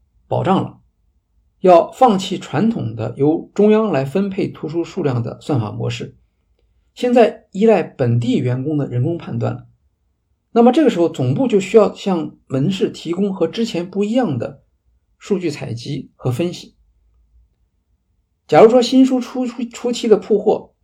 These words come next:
假如说新书它的初期铺货不能采用全面铺货，那么究竟在哪些门店里面铺货，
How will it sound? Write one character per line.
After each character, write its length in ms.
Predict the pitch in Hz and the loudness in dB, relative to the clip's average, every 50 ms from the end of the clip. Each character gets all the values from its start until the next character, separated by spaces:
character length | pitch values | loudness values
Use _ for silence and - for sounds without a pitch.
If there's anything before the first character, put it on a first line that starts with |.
| _ | _
假 180 | _ - 143 131 | _ 0 0 2
如 100 | 156 180 | 2 2
说 240 | 185 202 202 202 190 | 4 4 4 4 2
新 240 | 190 - 220 220 214 | 0 0 0 0 2
书 340 | - 226 226 233 - - _ _ _ _ _ _ _ | 0 -2 -4 -4 -6 -12 _ _ _ _ _ _ _
它 100 | - 214 | 0 4
的 160 | 214 208 190 | 4 4 4
初 180 | 190 - - 247 | 2 -2 -4 -4
期 140 | 240 254 240 | -2 -2 -4
铺 220 | 233 - - 240 | -4 -4 -4 -6
货 400 | - - 226 180 - - _ _ _ _ _ | -2 -2 -2 -2 -2 -6 _ _ _ _ _
不 80 | - 220 | 2 2
能 120 | 202 220 | 4 4
采 140 | 226 - 135 | 0 -2 -2
用 140 | 123 127 135 | -4 -4 -4
全 180 | 135 - 135 170 | -4 -2 0 0
面 160 | 214 202 151 | 0 0 -2
铺 160 | - - 131 | -2 -4 -6
货， 300 | 117 - - - - _ _ _ _ _ _ - | -4 -4 -8 -8 -10 _ _ _ _ _ _ -2
那 100 | - 220 | 2 4
么 80 | 226 214 | 4 4
究 160 | 220 254 262 | 4 4 4
竟 120 | 269 240 | 4 4
在 120 | 220 208 180 | 4 4 2
哪 180 | 147 135 - | 0 -4 -4
些 140 | - - 214 | 2 2 4
门 180 | 185 147 135 147 | 4 4 2 0
店 180 | 156 160 143 | 0 0 -2
里 120 | 127 120 120 | -2 -2 -2
面 240 | 120 123 123 - | -4 -4 -6 -8
铺 160 | - - 143 143 | -6 -6 -6 -4
货， 300 | 147 143 - - _ | -4 -4 -6 -6 _